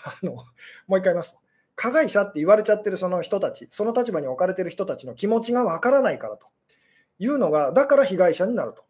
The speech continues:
つまり加害者っていうふうにこう言われてる、あるいはその加害者って言葉をですね、こう別の言い方、悪い人とか、自己中な人と、あの、まあ、女性にとってのこう男性と、えー、まあ、女性性にとってのこう男性性っていう言い方もできますけども、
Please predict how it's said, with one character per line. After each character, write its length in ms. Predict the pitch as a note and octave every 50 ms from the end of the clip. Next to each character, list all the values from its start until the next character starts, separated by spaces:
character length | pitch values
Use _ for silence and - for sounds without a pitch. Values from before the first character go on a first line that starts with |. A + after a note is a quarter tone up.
| _ _ _
つ 80 | - B3+
ま 80 | A3+
り 60 | F#3+ -
加 140 | G3 B3
害 160 | C#4 D#4+ D4+ -
者 140 | G#3 G#3
っ 120 | G#3 G#3 -
て 100 | - D3
い 20 |
う 40 | C#3
ふ 20 |
う 60 | D3 C3+
に 80 | B2+ B2
こ 120 | C#3 C3
う 20 |
言 100 | C3+ D#3
わ 80 | F#3+ G#3
れ 80 | G#3 G3+
て 100 | G#3 G3
る、 240 | F#3+ F#3 F3+ F#3 _ - - - - - -
あ 60 | F#3
る 40 | F#3+
い 20 |
は 40 | F#3
そ 60 | E3
の 60 | D#3+
加 120 | - F#3+ A3+
害 140 | C4+ C4 -
者 100 | F#3+ F3+
っ 60 | F#3
て 80 | D#3+
言 100 | D3 D3
葉 180 | D3 E3+ F3 D#3
を 80 | C3+ A#2+
で 80 | A#2
す 120 | - B2+ B2+
ね、 80 | A2+
こ 100 | - -
う 40 | B2+
別 180 | D3+ D#3 F#3 G#3+
の 80 | G#3+
言 100 | G#3 G3+
い 20 | G3
方、 180 | G#3 F3+ F#3+ F#3+ E3+ D3+
悪 220 | D#3+ F#3 C4 B3+
い 40 | F3+
人 140 | - E3+ E3
と 100 | C#3 -
か、 160 | G#2+ - _ _ _ _ _ _ _ _ _ _ _ _ _ _ _ _
自 160 | D#3+ E3 E3 D#3
己 120 | G#3 G#3
中 120 | G#3 F3+ D#3
な 100 | D3 C3
人 160 | - - D#3+
と、 160 | - A#2+ - _ _ _ _ _ _ _ -
あ 140 | - D#3+ E3
の、 400 | E3 D#3+ D#3 D#3 D#3 D#3 D3+ D3+ E3+
ま 80 | G3
あ、 40 | F3+ D#3
女 100 | D#3+ D3+
性 140 | F#3+ F#3+
に 60 | F#3+ F#3
と 80 | G3+
っ 20 | G3
て 80 | F3+
の 60 | C#3+
こ 80 | A2+ A2+
う 40 | A#2
男 200 | C#3+ D3 D3+ D3+
性 200 | - F3 E3+ E3+
と、 200 | E3+ A#2 - - _ _ _ _ -
え 360 | D3 D3 D3 C#3+ C#3 C#3 C#3+
ー、 80 | D3 D#3+
ま 80 | F3
あ、 40 | E3
女 120 | C#3 C#3+ C#3
性 160 | - F3+ F3
性 160 | F3 F#3+ F#3
に 60 | F#3+
と 80 | G3 C4
っ 40 | C4
て 60 | -
の 80 | C#3+
こ 60 | A#2+ A#2+
う 40 |
男 180 | A#2+ C3 C#3 C#3
性 180 | - D3+ D3 C#3+
性 160 | - F#3 G3
っ 20 |
て 160 | G3 - B2
い 180 | B2 A#2+ B2 C3+
う 40 | C#3
言 80 | - F3
い 40 | D#3+
方 160 | F3 F3+ E3+
も 60 | E3
で 80 | E3 D#3+
き 60 | F#3
ま 80 | F#3+ F3+
す 80 | F#3 -
け 80 | C3+
ど 60 | A#2+ B2
も、 220 | C3+ C3 -